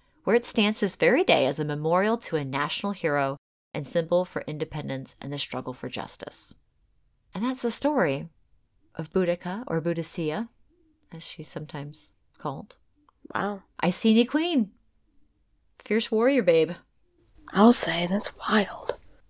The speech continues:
Speaker 2: It's one of those things, it's like, you have all this buildup, and then it just peters off, and you're like, "Oh, damn." You know what I mean?
Speaker 1: Yeah.
Speaker 2: It's that
Speaker 1: All of a sudden
Speaker 2: whole,
Speaker 1: there's, like,
Speaker 2: and
Speaker 1: this
Speaker 2: they were never heard from
Speaker 1: unsatisfied
Speaker 2: again,
Speaker 1: end.
Speaker 2: and you're like, "What?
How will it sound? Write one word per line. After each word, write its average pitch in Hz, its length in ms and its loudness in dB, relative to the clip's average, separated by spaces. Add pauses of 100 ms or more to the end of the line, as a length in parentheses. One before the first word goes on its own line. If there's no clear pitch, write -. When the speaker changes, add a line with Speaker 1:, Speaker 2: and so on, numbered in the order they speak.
(380)
Speaker 2:
It's - 140 -8
one 185 80 4
of 180 60 0
those - 80 -12
things, 170 220 2
it's 165 140 -8
like, 156 220 -2 (480)
you 180 100 4
have 175 120 4
all 170 120 10
this 175 120 2
buildup, 170 460 8
and 175 100 4
then 156 120 4
it 151 60 -10
just - 200 -8
peters 151 340 0
off, - 260 0
and 139 80 -4
you're 143 80 -2
like, 139 160 -6 (160)
"Oh, - 120 -20 (140)
damn." - 100 -10 (680)
You 285 100 10
know 285 60 12
what 285 100 12
I 269 80 12
mean? 254 480 8
Speaker 1:
Yeah. 190 260 6
Speaker 2:
It's 170 100 -2
that 233 240 10
Speaker 1:
All 254 60 12
of 240 60 12
a - 20 12
sudden 240 60 10
Speaker 2:
whole, 240 80 10
Speaker 1:
there's, 226 160 10
like, 208 80 12
Speaker 2:
and 320 80 12
Speaker 1:
this 359 60 12
Speaker 2:
they 359 40 12
were 359 60 12
never 302 200 12
heard - 20 12
from - 120 12
Speaker 1:
unsatisfied 262 340 10
Speaker 2:
again, 277 220 10
Speaker 1:
end. 226 80 6
Speaker 2:
and 185 120 4
you're 185 100 8
like, 175 180 6 (200)
"What? 294 440 6